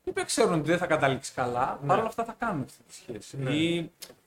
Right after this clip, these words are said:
Speaker 1: ε, ξέρεις ότι αν, α, παίξω μπάσκετ, ρε παιδί μου, θα χτυπήσω,
Speaker 2: Ναι, ακριβώς.
Speaker 1: αλλά θα πας να το κάνεις.
Speaker 2: Ναι, ναι.
Speaker 1: Άρα είναι εθισμός στον πόνο, όχι στην αποφυγή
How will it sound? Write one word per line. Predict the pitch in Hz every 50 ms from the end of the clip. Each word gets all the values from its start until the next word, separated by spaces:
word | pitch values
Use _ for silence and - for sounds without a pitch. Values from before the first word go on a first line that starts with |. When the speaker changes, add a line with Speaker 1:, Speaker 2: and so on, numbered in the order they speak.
| _ _ _ _ _ _
Speaker 1:
ε, | - 156 147 147 151 147 147 147 147 147 143 143 143 -
ξέρεις | - - - 202 208 208 202 190
ότι | 180 - - 180 170 165 165 160 165
αν, | 151 156 170 180 185 185 180 180
α, | 175 175 170 165 165 160 156 -
παίξω | - 170 - - - 156
μπάσκετ, | 143 143 160 170 165 - - 143 143
ρε | 143
παιδί | 135 147 165
μου, | 175
θα | - 175
χτυπήσω, | - - - 131 - - 147 143 143 151 151
Speaker 2:
Ναι, | -
ακριβώς. | - - 143 139 147 156 127 - - - _ _ _ _ _ _
Speaker 1:
αλλά | - 170 185 190 185
θα | - - 196
πας | - 254 233 -
να | 156 135 123
το | 113
κάνεις. | 110 - 123 113 113 110 - - - - 143
Speaker 2:
Ναι, | 139 127
ναι. | 120 113
Speaker 1:
Άρα | 135 147 156 160 160 165 160 160 156 - _ _ _ _ _ - _ _ _ _ - -
είναι | 151 165 175 185 190
εθισμός | 175 - - 165 147 143 156 165 180 196 202 - - _
στον | - - - - - 208 202 180
πόνο, | 170 165 147 143 143
όχι | 156 151 - 185
στην | - - - 175 160
αποφυγή | 147 131 - 113 - - - 113 117